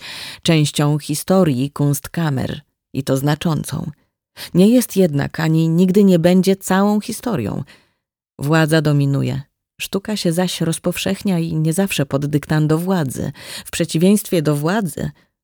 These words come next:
sztuka nigdy nie może być całkowicie jednokierunkowa, ponieważ artyści są zarazem zbyt żarłoczni i zbyt nieczyści w swoich metodach.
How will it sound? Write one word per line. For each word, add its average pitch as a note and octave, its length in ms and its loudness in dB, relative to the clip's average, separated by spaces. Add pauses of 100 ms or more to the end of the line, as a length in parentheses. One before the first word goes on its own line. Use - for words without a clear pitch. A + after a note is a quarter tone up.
(260)
sztuka D#3+ 300 -2
nigdy D3+ 380 4
nie D3+ 140 6
może D3 240 2
być C#3 200 0
całkowicie C#3+ 640 2
jednokierunkowa, C#3 960 2
ponieważ D3+ 460 0
artyści E3+ 520 -2
są E3 200 0
zarazem D#3+ 480 2
zbyt E3 280 2
żarłoczni D#3 920 0
i E3+ 60 0
zbyt D#3 360 0
nieczyści E3+ 640 -2
w - 60 -8
swoich - 440 -6
metodach. - 580 -6